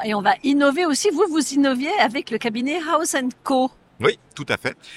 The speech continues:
Speaker 2: Alors, House and Co, c'est une marque qu'on a créée en deux mille quatorze. C'est la première marque française immobilière à avoir été créée en crowdfunding à l'époque, par KissKissBankBank.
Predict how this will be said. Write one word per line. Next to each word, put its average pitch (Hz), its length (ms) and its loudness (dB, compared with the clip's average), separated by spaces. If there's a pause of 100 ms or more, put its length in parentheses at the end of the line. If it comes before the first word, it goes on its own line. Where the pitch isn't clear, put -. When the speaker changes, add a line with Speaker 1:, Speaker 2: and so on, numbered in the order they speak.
(220)
Speaker 2:
Alors, 104 180 4
House 123 140 0
and 131 120 0
Co, 180 220 2
c'est - 260 -8
une 139 60 -4
marque 156 180 0
qu'on 143 80 -4
a 131 80 -2
créée 143 280 -2
en 127 80 -2
deux 127 80 -2
mille 139 140 -4
quatorze. 160 380 -2
C'est - 140 -10
la 117 80 -2
première 139 420 -6
marque 139 220 -4
française 135 480 -4
immobilière 117 420 0
à 104 40 2
avoir 95 160 2
été 92 120 -4
créée - 160 -4
en 90 60 -2
crowdfunding 151 500 -4
à 160 40 0
l'époque, - 300 -4 (160)
par 85 280 0
KissKissBankBank. 110 720 -6